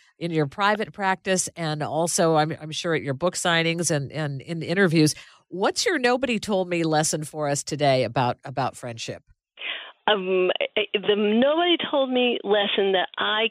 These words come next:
Speaker 2: keep having as a takeaway from, from all of this research and everything that everybody tells me is how many of us think that we're bad friends. And, and y-, you know, how many of us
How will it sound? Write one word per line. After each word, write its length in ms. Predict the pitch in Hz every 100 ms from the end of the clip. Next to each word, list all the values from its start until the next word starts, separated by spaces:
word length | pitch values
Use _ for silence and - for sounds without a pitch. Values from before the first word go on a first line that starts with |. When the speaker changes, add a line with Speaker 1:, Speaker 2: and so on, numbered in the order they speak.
| - -
Speaker 2:
keep 200 | 233 226 -
having 320 | 220 190 190
as 80 | 170 180
a 60 | 170
takeaway 540 | 185 175 180 175 156 -
from, 260 | 165 165 -
from 240 | - 165 165 -
all 340 | 196 202 196
of 160 | 185 175
this 140 | 185 - 170
research 400 | 160 - 160 160
and 140 | 156 -
everything 540 | 190 202 185 185 180
that 100 | 170
everybody 440 | 165 160 160 160 160
tells 240 | 175 -
me 100 | -
is 120 | - 175 - - -
how 320 | - 247 262
many 460 | 254 240 220 214 185
of 160 | 170 160
us 120 | 175 - -
think 180 | 185 196
that 120 | 170
we're 140 | 175 170
bad 260 | 175 165 -
friends. 320 | - 78 - - - - - - - - -
And, 240 | 202 196 -
and 360 | 208 196 196 196 - - -
y-, 140 | 208 - -
you 120 | 214
know, 220 | 208 196
how 340 | 202 214 208 208
many 480 | 208 214 240 254 233
of 120 |
us 80 | 196